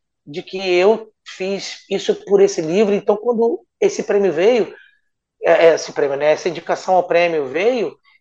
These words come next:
eu chorei muito, porque é, é o meu trabalho, né? Literalmente é o meu trabalho que tá ali.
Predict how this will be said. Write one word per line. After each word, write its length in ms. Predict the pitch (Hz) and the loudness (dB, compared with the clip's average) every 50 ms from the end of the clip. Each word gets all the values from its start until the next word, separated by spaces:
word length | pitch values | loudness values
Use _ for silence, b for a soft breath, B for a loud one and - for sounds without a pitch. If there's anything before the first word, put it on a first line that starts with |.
| _ - | _ -16
eu 220 | - - 196 196 | -10 -8 -8 -8
chorei 300 | - - 254 226 269 302 | -2 0 2 2 2 2
muito, 320 | 269 247 262 247 - - | 0 0 0 0 -4 -8
porque 400 | - 165 - - - 190 190 - - | -12 -12 -4 0 0 0 0 0 0
é, 680 | 175 170 165 165 156 160 156 156 151 147 143 135 - b b b b b _ _ _ _ _ _ _ _ - | 0 2 4 4 4 4 4 2 2 0 -2 -4 -10 b b b b b _ _ _ _ _ _ _ _ 0
é 100 | - 240 | 2 2
o 60 | 240 | 4
meu 140 | 240 262 262 | 2 0 0
trabalho, 540 | 302 294 233 208 233 262 269 208 143 - - _ _ _ _ _ _ _ _ _ _ - | 0 2 4 6 6 6 4 2 -2 -6 -8 _ _ _ _ _ _ _ _ _ _ -6
né? 320 | 170 170 175 180 175 170 | -4 -2 -2 0 -2 -2
Literalmente 500 | 175 233 226 - 262 254 240 262 - - | -2 -2 0 0 0 0 0 -2 -4 -4
é 40 | 240 | -4
o 40 | 208 | -2
meu 180 | 190 233 262 | -2 -2 -2
trabalho 500 | 269 285 277 185 175 214 240 254 214 - | -2 -4 -2 0 2 2 2 2 0 -4
que 100 | - 202 | -6 -8
tá 120 | - - 170 | -6 -4 -6
ali. 400 | 165 156 175 202 208 202 - | -6 -6 -6 -8 -8 -8 -10